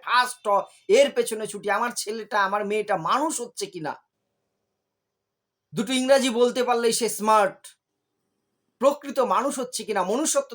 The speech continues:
তৈরি হচ্ছে কিনা, আমরা কেউ খোঁজ নিই না, আমাদের শিক্ষা ব্যবস্থাও সে খোঁজ নেয় না। আর আমাদের সন্তানদের এটা বোঝাতে হবে, ভালোবাসা মানেই সব কিছু নয়। নিশ্চয়ই প্রেম ভালোবাসা আসবে, তার বাইরেও একটা জগৎ আছে, পারিবারিক সম্মান আছে, উম, সামাজিক মূল্যবোধ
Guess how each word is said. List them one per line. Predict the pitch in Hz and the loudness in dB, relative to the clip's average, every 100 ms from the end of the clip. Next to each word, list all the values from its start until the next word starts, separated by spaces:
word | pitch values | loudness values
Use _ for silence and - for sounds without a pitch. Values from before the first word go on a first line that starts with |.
| - | -4
তৈরি | 208 190 | -2 -2
হচ্ছে | - 190 | -4 -8
কিনা, | 185 170 | -6 -6
আমরা | 175 160 _ | -8 -14 _
কেউ | 202 240 233 | -10 -8 -10
খোঁজ | - 123 120 | -12 -12 -12
নিই | 117 | -14
না, | 117 | -12
আমাদের | 127 127 | -14 -14
শিক্ষা | 156 156 165 | -16 -14 -10
ব্যবস্থাও | 151 131 123 117 | -8 -8 -12 -20
সে | - 104 | -20 -20
খোঁজ | 110 101 | -20 -20
নেয় | 107 | -20
না। | 98 _ _ _ - | -20 _ _ _ -10
আর | 139 - _ _ _ _ 147 | -10 -12 _ _ _ _ -8
আমাদের | 196 226 226 - _ - | -4 -2 -2 -4 _ -14
সন্তানদের | - 175 170 208 190 185 160 | -10 -8 -4 -4 -4 -6 -6
এটা | 170 139 | -8 -6
বোঝাতে | 139 143 | -6 -6
হবে, | 139 120 - | -8 -10 -12
ভালোবাসা | 151 185 190 185 156 | -10 -6 -6 -8 -10
মানেই | 110 127 165 - | -12 -14 -16 -20
সব | - _ | -20 _
কিছু | 110 98 | -20 -20
নয়। | 98 120 | -18 -14
নিশ্চয়ই | 156 - 180 - | -10 -10 -10 -10
প্রেম | 156 160 | -12 -10
ভালোবাসা | 135 143 135 117 117 | -12 -12 -12 -10 -10
আসবে, | 104 - 98 _ _ _ - | -12 -20 -20 _ _ _ -10
তার | 139 - | -10 -12
বাইরেও | 110 120 160 156 | -16 -12 -10 -12
একটা | - 113 98 | -14 -20 -18
জগৎ | 101 104 95 | -20 -20 -20
আছে, | - - | -20 -18
পারিবারিক | 123 147 151 139 - | -14 -10 -10 -10 -14
সম্মান | 110 107 135 156 | -16 -12 -8 -6
আছে, | 156 151 - _ _ _ _ _ _ _ - | -6 -8 -14 _ _ _ _ _ _ _ -18
উম, | 143 - - | -16 -14 -6
সামাজিক | 156 190 208 208 - 135 | -2 0 -2 -4 -10 -12
মূল্যবোধ | 135 147 165 | -4 -4 -2